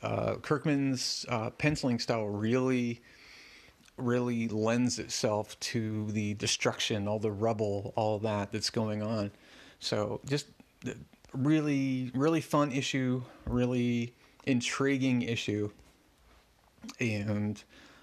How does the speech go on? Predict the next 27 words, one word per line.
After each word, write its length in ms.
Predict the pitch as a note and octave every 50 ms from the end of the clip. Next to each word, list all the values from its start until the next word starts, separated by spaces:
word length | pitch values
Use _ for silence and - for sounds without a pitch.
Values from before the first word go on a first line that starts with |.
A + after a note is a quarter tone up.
| - - -
I'm 380 | A2 G#2 G2+ G2+ G2 G2 G2
really 340 | F#2+ G#2 G2+ G#2+ G#2+ G#2+ G#2+
looking 360 | G#2+ G#2+ A#2 A#2+ - B2 B2 A#2+
forward 300 | - B2 B2 B2 B2 B2
to 180 | - C3 B2 B2+ -
continuing 640 | - B2+ A#2+ - C3+ C#3 D3+ D3+ D3+ D#3 D#3 D#3 D3+
this 180 | D#3+ F3 E3+
series, 440 | - - - G#3+ G3 B2+ A2 A2 A2
and 100 | A2 G#2+
I 40 | G2+
think 540 | - - - - - - G3+ G3+ G3 - -
that's 220 | G3+ - - -
all 100 | G3 F#3
I 80 | F#3+ F3+
have 160 | D#3+ - -
to 80 | D#3+
say 220 | D3+ - F#3+ F#3 C#3+
about 240 | G#2 G2 G#2+ G#2 G#2
it. 120 | G2 - - - - - - -
So 200 | - - C#3 B2+
if 120 | B2+ B2 -
you 120 | F#3+ G3
have 120 | F3+ F#3 F#3
any 140 | F3+ E3+
thoughts 560 | E3 - - - F3+ - - - - - - - - - - - - _
on 440 | - C#3 D3+ E3 E3+ E3+ E3+ E3 D3 - -
this 460 | C3 C3+ D#3+ E3+ D#3+ E3 - - -